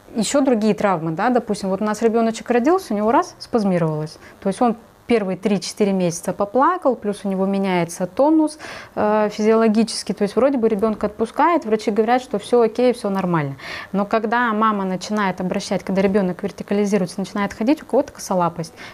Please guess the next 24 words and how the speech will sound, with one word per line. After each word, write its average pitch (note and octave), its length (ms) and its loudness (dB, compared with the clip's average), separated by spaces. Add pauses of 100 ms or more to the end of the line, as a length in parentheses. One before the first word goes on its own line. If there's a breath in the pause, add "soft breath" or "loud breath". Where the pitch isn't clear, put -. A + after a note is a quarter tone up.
кто-то A3+ 240 0
часто G#3+ 320 -4
спотыкается. F3 880 -4 (340 loud breath)
И G3 60 -4
когда G#3+ 260 2
ребенок A3 460 0
растет, A#3+ 420 0
у A3+ 40 0
него, A#3 600 4
э, F#3+ 440 -6
повышается G3+ 560 -4
также F#3 220 -2
внутричерепное G#3 680 -6
давление, A#3 480 2
очень G3+ 280 -2
часто A3+ 320 -2
у G3 40 0
деток G#3+ 300 0
бывают G3 340 -2
носовые F#3+ 340 -2
кровотечения, F#3+ 680 -4
причем E3+ 400 -6
без F#3 220 -2
причины. F#3 540 -2